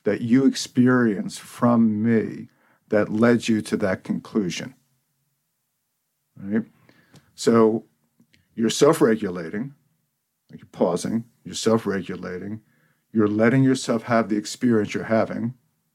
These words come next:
I mean, you are having that experience, you're being open to that experience.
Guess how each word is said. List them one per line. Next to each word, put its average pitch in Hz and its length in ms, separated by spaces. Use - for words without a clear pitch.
I 110 80
mean, 98 120
you 104 120
are 127 120
having 110 260
that 95 100
experience, 101 540
you're 90 100
being - 240
open 123 320
to 98 100
that 92 180
experience. - 680